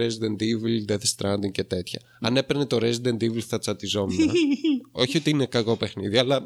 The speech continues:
Speaker 1: ένα remake, ρε
Speaker 2: Αυτό
Speaker 1: παιδιά.
Speaker 2: ναι, το ξα-, το έχουμε ξαναπεί, είναι,
Speaker 1: <laughs>
Speaker 2: είναι remake.
Speaker 1: Λοιπόν, Action Game το πήρε το Devil May Cry πέντε,
Speaker 2: Ναι.
Speaker 1: ανάμεσα από Apex Legends,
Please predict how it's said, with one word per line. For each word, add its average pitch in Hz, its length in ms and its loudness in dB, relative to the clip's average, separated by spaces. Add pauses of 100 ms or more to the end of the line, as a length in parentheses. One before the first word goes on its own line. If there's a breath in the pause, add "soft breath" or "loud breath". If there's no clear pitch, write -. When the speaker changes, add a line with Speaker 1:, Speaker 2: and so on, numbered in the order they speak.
Speaker 1:
ένα 185 240 2
remake, 143 160 2
ρε 202 380 0
Speaker 2:
Αυτό 196 120 -2
Speaker 1:
παιδιά. 240 100 0
Speaker 2:
ναι, 202 120 2
το 185 80 -2
ξα-, 185 200 -2
το 185 100 -6
έχουμε 185 180 -2
ξαναπεί, 165 320 -4
είναι, 151 160 0
Speaker 1:
<laughs> - 260 0
Speaker 2:
είναι 156 180 0
remake. 139 320 -4 (180)
Speaker 1:
Λοιπόν, 98 260 -2 (300 soft breath)
Action 160 380 2
Game 156 180 2
το 147 100 0
πήρε 147 240 2
το 135 280 4 (200)
Devil 127 320 2
May 120 100 2 (100)
Cry 107 280 2 (360)
πέντε, 123 280 2
Speaker 2:
Ναι. 151 100 0
Speaker 1:
ανάμεσα 127 500 2
από 117 360 2
Apex 117 540 2
Legends, 139 380 2